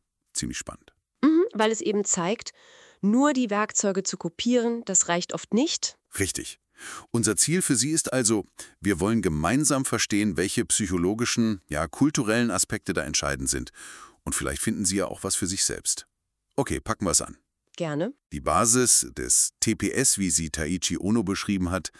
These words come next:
Speaker 1: hat ja bekanntlich zwei Säulen. Erstens?
Speaker 2: Die konsequente Beseitigung von Verschwendung.
Speaker 1: Das kennen die meisten. Just in time, K V P, fünf S.
Speaker 2: Genau. Aber die zweite Säule, und das ist oft der Knackpunkt, ist die Betonung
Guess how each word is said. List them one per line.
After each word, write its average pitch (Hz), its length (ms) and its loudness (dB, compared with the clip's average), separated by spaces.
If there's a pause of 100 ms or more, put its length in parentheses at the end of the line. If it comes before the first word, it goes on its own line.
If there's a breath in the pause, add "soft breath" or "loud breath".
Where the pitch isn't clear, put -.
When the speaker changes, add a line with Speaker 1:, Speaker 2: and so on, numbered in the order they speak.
(160 soft breath)
Speaker 1:
hat - 180 -6
ja 76 80 -2
bekanntlich 78 500 -4
zwei 69 240 -4
Säulen. 64 400 -4 (540)
Erstens? 82 440 0 (600 loud breath)
Speaker 2:
Die 180 120 -4
konsequente 202 760 0
Beseitigung 147 680 -2
von 151 160 -2
Verschwendung. 123 580 -4 (360)
Speaker 1:
Das 80 240 2
kennen 90 240 2
die 92 80 4
meisten. 65 500 0 (220)
Just - 260 0
in 80 100 0
time, 104 360 0 (100)
K 73 180 0
V - 160 -4
P, 110 340 0 (120)
fünf - 300 0
S. - 320 -2 (260)
Speaker 2:
Genau. 240 400 2 (680 loud breath)
Aber 202 160 0
die 185 140 -2
zweite 214 480 0
Säule, 160 360 0
und 180 160 0 (160)
das 208 220 0
ist - 180 -4
oft - 240 -2
der 175 80 -2
Knackpunkt, 226 560 -2 (400 soft breath)
ist - 160 -4
die 175 80 -2
Betonung 254 720 2